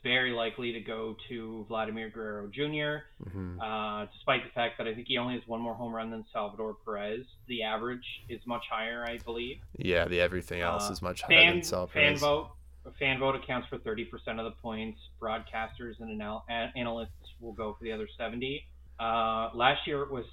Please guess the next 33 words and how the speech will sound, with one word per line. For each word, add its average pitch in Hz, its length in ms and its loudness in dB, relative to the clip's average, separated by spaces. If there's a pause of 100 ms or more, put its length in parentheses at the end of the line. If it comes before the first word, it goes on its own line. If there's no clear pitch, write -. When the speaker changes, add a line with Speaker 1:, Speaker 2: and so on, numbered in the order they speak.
Speaker 1:
Jose 127 240 -4
Abreu. 110 800 0 (640)
Uh, 107 460 -2
I 123 140 8
expect 139 500 2
Vladdy 117 640 0 (380)
should 131 220 2
walk 113 380 0 (220)
with 113 180 -8
this 110 240 -6
one 135 340 -2 (280)
just - 180 -4
Speaker 2:
Yeah. 90 200 4
Speaker 1:
because, 104 340 0 (640)
oh, 135 140 6
while 156 320 4
Salvi 131 300 6
had 120 560 4
a 113 460 -4
season 127 300 -6
for 123 80 -10
the 110 180 -4
ages. 131 360 -4 (440)
Speaker 2:
Yeah, 110 220 10 (160)
the 92 180 -2
gr-, 104 120 0
amazing 95 580 4
season 90 340 -4
for - 100 -8
him, 92 220 2
and, 87 220 -2 (120)
and 92 140 0
Speaker 1:
Uh, 123 220 6